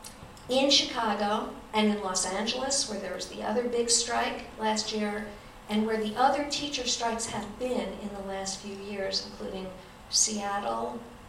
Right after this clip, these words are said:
and Denver and Oakland, uh, those are,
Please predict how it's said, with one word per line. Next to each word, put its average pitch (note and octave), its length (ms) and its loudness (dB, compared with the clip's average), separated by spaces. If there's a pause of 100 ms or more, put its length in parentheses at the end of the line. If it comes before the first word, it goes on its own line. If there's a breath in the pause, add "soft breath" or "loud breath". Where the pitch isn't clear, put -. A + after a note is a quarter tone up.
and F#3 220 -12
Denver A3 720 -2 (360)
and - 280 -12
Oakland, A3 720 0 (580)
uh, F#3+ 160 -6
those G3+ 240 -2
are, F#3+ 120 -2